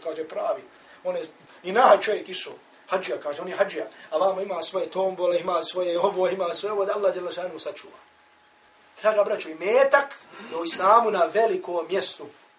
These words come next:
I zato da čovjek očisti svoj metak od harama je jedna glavna i osnovna stvar. I to je nešto što ljudima uvijek treba govoriti. Draga braćo, to je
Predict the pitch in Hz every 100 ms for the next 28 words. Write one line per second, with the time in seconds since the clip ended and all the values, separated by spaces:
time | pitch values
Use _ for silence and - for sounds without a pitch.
0 | _ _ _ _ - 170 254 233 202 196
1 | 262 220 190 240 - - 185 - 214 190
2 | 165 190 208 156 - - - - 165 -
3 | 175 180 220 220 190 - - - - -
4 | _ _ _ - - 143 175 175 143 151
5 | 170 170 147 131 143 - 135 127 123 -
6 | 147 147 170 202 208 214 - 170 - 165
7 | 220 196 190 196 247 226 220 220 180 160
8 | 165 - - _ _ _ _ _ _ _
9 | _ _ - 233 220 247 190 185 269 262
10 | 190 -